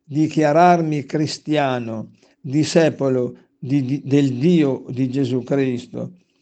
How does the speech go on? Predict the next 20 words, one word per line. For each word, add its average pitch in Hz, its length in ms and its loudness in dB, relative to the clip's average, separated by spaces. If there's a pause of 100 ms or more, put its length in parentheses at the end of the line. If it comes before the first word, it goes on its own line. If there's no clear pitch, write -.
(340)
Tutti 254 280 2
i 190 60 2
personaggi 175 800 2
presentati 156 1080 -2 (280)
hanno 202 340 2
dentro 202 400 0
una 190 160 4
domanda, 156 840 2 (160)
sono 220 300 0
in 196 140 2
attesa, 165 960 2 (300)
si - 220 -4
dichiarano 190 720 4
disposti 185 1080 0
a 151 140 -4
cambiare. 151 960 0 (840)
Io 208 200 0
faccio 208 800 -2 (360)
questo 202 720 0
volontariato 190 1400 0